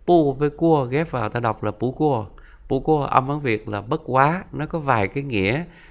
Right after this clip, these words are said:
nhưng trong phạm vi của bài thì có nghĩa là song hoặc là nhưng. Nó cũng giống như khờ sư, tan sư, nhưng mà cái nghĩa của nó nhẹ hơn một chút. Từ song thì có người, à, thích dùng, có người không thích dùng. Ví dụ tôi rất thích đi du lịch, à, song chưa có thời gian nên chưa đi,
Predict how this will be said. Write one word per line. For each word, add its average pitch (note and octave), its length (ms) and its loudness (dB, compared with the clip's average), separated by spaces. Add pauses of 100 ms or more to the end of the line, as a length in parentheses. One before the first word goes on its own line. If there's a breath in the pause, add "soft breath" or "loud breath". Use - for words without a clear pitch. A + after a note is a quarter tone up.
nhưng C3+ 200 -2
trong C3+ 200 -2
phạm A2+ 180 -2
vi C3 140 -2
của B2+ 140 -6
bài G#2+ 320 0
thì G#2 120 -4
có C3 120 -8
nghĩa B2+ 160 -6
là A2+ 140 -8
song B2+ 380 -4
hoặc A#2 220 -6
là G#2 60 -6
nhưng. C3 380 -2 (400 loud breath)
Nó D#3+ 120 -2
cũng C#3+ 240 -2
giống D3+ 180 0
như D3+ 120 0
khờ A#2+ 320 2
sư, D3 240 -2
tan D3+ 240 -2
sư, E3 200 -2
nhưng C#3+ 240 -4
mà G#2+ 60 -4
cái D3 160 -6
nghĩa A2+ 300 -2
của C3 160 -6
nó D3 100 -6
nhẹ G#2+ 280 -4
hơn A#2 180 -4
một G#2 140 -8
chút. F#3+ 160 0 (800 soft breath)
Từ A2+ 140 -2
song C#3+ 420 0
thì A#2 180 -4
có D3+ 140 -4
người, A2 580 -2 (540 soft breath)
à, - 160 -8
thích E3+ 220 -2
dùng, A2+ 260 0
có C3 120 -2
người D3 140 -4
không C3+ 160 -6
thích E3 140 -8
dùng. A#2 240 -4
Ví C#3+ 100 -4
dụ A2+ 160 0
tôi C3+ 180 -4
rất D#3+ 140 -6
thích F#3+ 200 -6
đi C#3 140 -2
du C#3 80 0
lịch, B2 260 -2 (320 loud breath)
à, A2+ 200 -2
song C#3 320 0
chưa C#3 140 -2
có D#3 120 -2
thời A2+ 220 -2
gian B2 300 0
nên C3 140 -6
chưa C3+ 140 -2
đi, C3+ 280 2